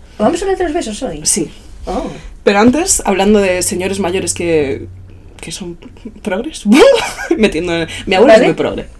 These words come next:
Speaker 2: Un beso desde aquí enorme a mi abuelo, una de mis personas favoritas en el mundo mundial. Ayer fue a Body Pump.
Speaker 1: ¿Qué tiene que ver eso con tu
Speaker 2: Y a
Speaker 1: abuelo?
Speaker 2: Zumba.
Speaker 1: <laughs> O sea, no estoy siguiendo el hilo narrativo.
Speaker 2: <laughs> ¿Tú contado alguna vez el chiste favorito de mi padre?
Speaker 1: No sé.
Speaker 2: Que hace una abeja en un gimnasio.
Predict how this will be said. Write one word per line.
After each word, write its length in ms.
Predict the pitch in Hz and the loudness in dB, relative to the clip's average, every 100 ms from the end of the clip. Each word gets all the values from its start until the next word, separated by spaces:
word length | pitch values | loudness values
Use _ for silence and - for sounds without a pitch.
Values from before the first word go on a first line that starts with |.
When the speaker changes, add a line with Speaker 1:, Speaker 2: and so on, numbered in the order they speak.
| - | -6
Speaker 2:
Un 140 | 202 208 | 2 4
beso 240 | 165 165 | 4 2
desde 200 | 160 160 | 0 0
aquí 160 | 156 156 | -2 -4
enorme 340 | 156 143 160 | -6 -8 -10
a 160 | 165 - | -10 -10
mi 100 | 160 | -6
abuelo, 260 | 160 165 220 | -2 -2 -2
una 200 | 196 156 | -4 -6
de 60 | 156 | -6
mis 120 | 160 | -6
personas 320 | - - 160 | -8 -10 -8
favoritas 300 | 165 160 156 | -6 -6 -6
en 80 | 156 | -6
el 60 | 156 | -4
mundo 180 | 156 | -4
mundial. 320 | 156 160 185 247 - - - - - - - | -2 0 -2 -4 -10 -20 -20 -20 -20 -10 2
Ayer 220 | 196 202 | 2 4
fue 100 | 226 | 4
a 40 | |
Body 120 | 196 170 | 2 2
Pump. 240 | 190 359 - - - - - - - - - | -2 -4 -10 -20 -20 -20 -20 -20 -20 -20 -12
Speaker 1:
¿Qué 80 | 247 | -8
tiene 120 | 254 | -2
que 40 | 247 | -2
ver 40 | |
eso 80 | 214 | -2
con 80 | 196 | -4
tu 60 | 185 | 0
Speaker 2:
Y 60 | - | 0
a 40 | |
Speaker 1:
abuelo? 100 | 170 | 2
Speaker 2:
Zumba. 260 | 170 190 196 | 0 0 0
Speaker 1:
<laughs> 60 | - - - | -2 -4 -8
O 40 | - | -2
sea, 160 | 247 - - - - - | 0 0 -4 -8 -10 -2
no 80 | 311 | -2
estoy 220 | - 349 | 2 2
siguiendo 340 | 269 262 262 240 | 4 4 4 6
el 60 | 247 | 4
hilo 100 | - | 4
narrativo. 420 | 202 196 202 208 196 226 | 2 4 4 2 2 -2
Speaker 2:
<laughs> 140 | - | 0
¿Tú 60 | 311 | 4
contado 300 | 294 302 277 | 6 6 8
alguna 180 | 247 233 | 6 6
vez 120 | 233 | 4
el 100 | 214 | 2
chiste 240 | 208 220 220 | 2 0 2
favorito 300 | 214 208 208 | 4 4 4
de 80 | 196 | 4
mi 80 | 196 | 4
padre? 360 | 196 160 156 - - - - - - - - - | 2 0 -2 -8 -20 -20 -20 -18 -18 -18 -20 -12
Speaker 1:
No 140 | 226 202 | -8 -4
sé. 240 | 277 254 - - | 0 0 0 0
Speaker 2:
Que 60 | |
hace 220 | 233 220 254 | 4 4 6
una 140 | 214 | 4
abeja 280 | 208 214 - | 4 2 2
en 60 | 208 | 2
un 80 | |
gimnasio. 600 | 208 196 196 208 - - | 2 0 0 0 0 -2